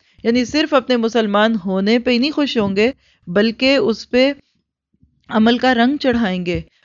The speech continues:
فَيُوَفِّيهِمْ أُجُورَهُمْ، پس پورے پورے دے گا وہ ان کو ان کے اجر۔ وَيَزِيدُهُمْ مِنْ فَضْلِهِ، اور اپنے فضل سے زیادہ بھی دے گا، یعنی ان کے اعمال تو دے گئی، بونس بھی دے گا،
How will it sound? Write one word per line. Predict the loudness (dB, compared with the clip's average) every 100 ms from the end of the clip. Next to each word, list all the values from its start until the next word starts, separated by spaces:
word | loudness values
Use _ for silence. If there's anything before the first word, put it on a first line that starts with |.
| -4
فَيُوَفِّيهِمْ | 0 2 4 2 0 -2 0 2 0 0
أُجُورَهُمْ، | 0 0 0 0 -2 -6 -8 -12 _ _
پس | -2 -2
پورے | -2 0 2
پورے | 0 0 0
دے | 4 2 4
گا | 2
وہ | 4 2
ان | 0
کو | -2 0
ان | -2
کے | 0 0
اجر۔ | 0 -2 -4 -8 _ _ _
وَيَزِيدُهُمْ | 0 2 2 2 2 2 2 0 2
مِنْ | 0 0 -2 -4
فَضْلِهِ، | -4 -4 -4 -4 -2 -4 -6 -10 _ _
اور | -2 0
اپنے | 0 -2 -4
فضل | -2 -2 0 -2
سے | -2 -2 -2
زیادہ | 0 -4 -2 -2
بھی | -2
دے | -4 -6 -6
گا، | -10 -12 _ _ -4
یعنی | 0 2
ان | 0
کے | 2 4
اعمال | 4 2 0 2
تو | 0
دے | 0 0 2
گئی، | 2 0
بونس | 0 0 0 -2 -4
بھی | -4
دے | -4 -6
گا، | -6